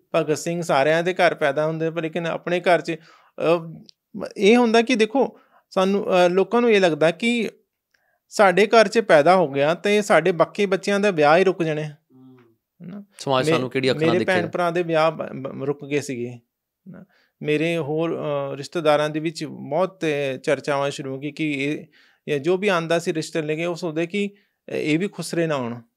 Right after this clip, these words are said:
Speaker 2: ਹੂੰ।
Speaker 1: ਹਨਾ? ਇਹਨਾਂ ਦਾ ਮੈਡੀਕਲ ਚੈੱਕਅਪ ਕਰ। So, ਇਹ ਜਿਹੜੀ ਹੈ ਨਾ, ਬੜੀ ਬੇਇੱਜ਼ਤੀ ਵਾਲਾ, ਅ, ਮਾਂ-ਬਾਪ ਨੂੰ ਲੱਗਦਾ ਕਿ ਇਹਦੇ ਕਰਕੇ ਸਾਡਾ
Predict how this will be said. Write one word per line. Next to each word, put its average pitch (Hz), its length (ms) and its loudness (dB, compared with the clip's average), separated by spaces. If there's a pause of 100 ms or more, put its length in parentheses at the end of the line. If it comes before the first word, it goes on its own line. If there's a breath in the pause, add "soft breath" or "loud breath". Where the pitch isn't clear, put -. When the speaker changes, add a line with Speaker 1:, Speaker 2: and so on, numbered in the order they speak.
(340)
Speaker 2:
ਹੂੰ। 117 540 -20
Speaker 1:
ਹਨਾ? 208 160 -18 (320)
ਇਹਨਾਂ 160 180 -2
ਦਾ 165 80 0
ਮੈਡੀਕਲ 143 420 0
ਚੈੱਕਅਪ 127 340 -8
ਕਰ। 127 120 -12 (600)
So, 208 200 0
ਇਹ 156 300 -2
ਜਿਹੜੀ 190 240 0
ਹੈ 185 100 -6
ਨਾ, 233 180 -6 (220)
ਬੜੀ 180 200 -4
ਬੇਇੱਜ਼ਤੀ 147 520 -6
ਵਾਲਾ, 151 440 -2 (160)
ਅ, - 840 -12
ਮਾਂ-ਬਾਪ 156 380 2
ਨੂੰ 202 140 0
ਲੱਗਦਾ 156 300 0
ਕਿ 180 160 -8
ਇਹਦੇ 175 320 2
ਕਰਕੇ 190 320 0
ਸਾਡਾ 143 380 -2